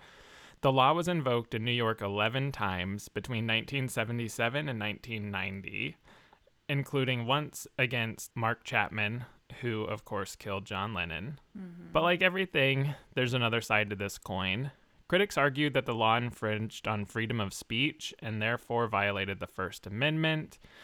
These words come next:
Speaker 1: and that Son of Sam laws take away the financial incentive for many criminals to tell their stories.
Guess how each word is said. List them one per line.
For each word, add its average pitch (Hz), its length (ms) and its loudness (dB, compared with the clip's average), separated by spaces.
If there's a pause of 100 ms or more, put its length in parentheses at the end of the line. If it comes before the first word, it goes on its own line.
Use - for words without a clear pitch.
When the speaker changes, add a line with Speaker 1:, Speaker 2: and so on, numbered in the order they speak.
(240)
Speaker 1:
and 127 200 -2
that 110 260 2
Son 156 240 2
of 165 100 -2
Sam 135 300 0
laws 120 340 2
take 120 280 -4
away 117 160 2
the 107 80 -4
financial 113 640 0
incentive 120 600 -2
for - 240 -4
many 113 440 -2
criminals 113 600 -4
to 101 120 -8
tell 98 260 -4
their 90 180 -4
stories. - 880 -8